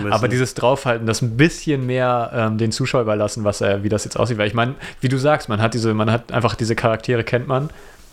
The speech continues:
Speaker 2: Man, man hat so eine Beziehung dazu aufgebaut, weil man die über so viele Staffeln und Jahre vielleicht sogar, ähm, einfach kennengelernt hat.
Speaker 1: Ja.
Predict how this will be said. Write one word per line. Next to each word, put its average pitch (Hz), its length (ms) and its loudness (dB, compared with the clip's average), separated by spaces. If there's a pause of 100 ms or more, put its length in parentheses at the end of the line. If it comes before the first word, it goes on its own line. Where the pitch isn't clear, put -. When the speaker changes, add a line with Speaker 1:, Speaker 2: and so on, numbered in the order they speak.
Speaker 2:
Man, 110 340 0
man 107 260 2
hat 107 120 0
so 113 80 -2
eine 110 60 2
Beziehung 131 320 0
dazu 110 240 -2
aufgebaut, 110 360 0
weil 107 80 0
man 107 80 2
die 113 60 2
über 110 160 4
so 120 100 2
viele 120 200 -2
Staffeln 123 340 0
und 98 100 -6
Jahre 113 240 2
vielleicht 107 240 -4
sogar, 104 320 0 (100)
ähm, 101 280 2 (800)
einfach - 260 2 (380)
kennengelernt 110 360 2
hat. 123 180 0 (120)
Speaker 1:
Ja. 107 380 0